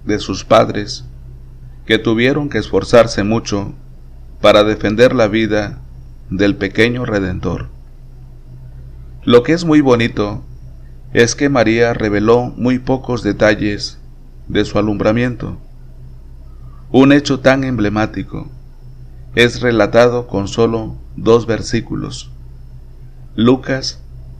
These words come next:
capítulo dos, versículo seis al siete. En cambio, fue más explícita al hablar de la delicadeza que su esposo José tuvo con ella.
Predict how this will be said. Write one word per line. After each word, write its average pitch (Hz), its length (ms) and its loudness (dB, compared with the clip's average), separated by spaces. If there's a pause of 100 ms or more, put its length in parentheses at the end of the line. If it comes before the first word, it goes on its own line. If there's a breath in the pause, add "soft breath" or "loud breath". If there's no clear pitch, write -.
(140)
capítulo 101 600 0
dos, 113 360 -2 (800)
versículo 123 720 0
seis 104 480 -2 (200)
al 95 200 2
siete. 87 460 -6 (1400 soft breath)
En 113 180 4
cambio, 131 500 2 (1000)
fue 120 160 6
más 123 220 0
explícita 110 840 0 (500)
al 110 180 6
hablar 123 360 4
de 135 100 -2
la 113 120 2
delicadeza 104 960 -2 (720)
que 110 160 2
su 110 120 0
esposo 127 420 0
José 120 340 0
tuvo 110 380 -2
con 104 180 -6
ella. 104 360 -6